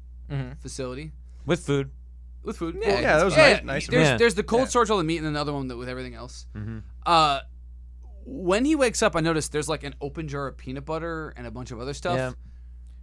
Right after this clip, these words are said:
Speaker 1: No, th-, they cut back to him. He's been awake for a minute.
Speaker 2: Oh, okay.
Speaker 1: 'Cause
Speaker 3: Yeah.
Speaker 1: he wakes up as she's, as she's
Speaker 3: Dragging
Speaker 1: dragging
Speaker 3: him.
Speaker 1: him
Speaker 2: Oh,
Speaker 1: in.
Speaker 2: you're right.
Speaker 1: Um, and then he, he actually tries to get out, and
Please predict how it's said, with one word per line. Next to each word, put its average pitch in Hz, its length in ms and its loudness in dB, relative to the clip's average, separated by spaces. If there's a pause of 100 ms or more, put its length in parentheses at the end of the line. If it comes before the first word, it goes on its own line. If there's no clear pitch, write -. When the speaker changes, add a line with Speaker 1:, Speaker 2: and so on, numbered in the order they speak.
(220)
Speaker 1:
No, 233 420 4 (200)
th-, 196 240 -6
they 190 140 2
cut 226 240 4
back 170 240 6
to 175 80 0
him. 156 260 -4
He's 131 180 -8
been 139 180 -2
awake 120 280 -6
for 110 160 -8
a 104 60 -6
minute. 104 300 -6
Speaker 2:
Oh, 143 220 8
okay. - 240 2
Speaker 1:
'Cause 123 100 8
Speaker 3:
Yeah. 247 80 4
Speaker 1:
he - 0 -
wakes 226 400 6
up 214 220 4 (140)
as 156 220 -2
she's, - 520 -12 (160)
as 139 200 -2
she's 143 160 -10
Speaker 3:
Dragging 120 380 4
Speaker 1:
dragging 107 180 -4
Speaker 3:
him. 104 60 -4
Speaker 1:
him 110 60 2
Speaker 2:
Oh, 139 340 6 (180)
Speaker 1:
in. 131 60 -12
Speaker 2:
you're 127 100 -6
right. 117 720 0
Speaker 1:
Um, 101 280 -6 (400)
and 120 180 -6
then 113 220 -6
he, 113 320 -10
he 135 180 2
actually 123 300 -2
tries 117 280 -2
to 117 60 -12
get 104 160 -8
out, 107 320 -4
and 101 160 -16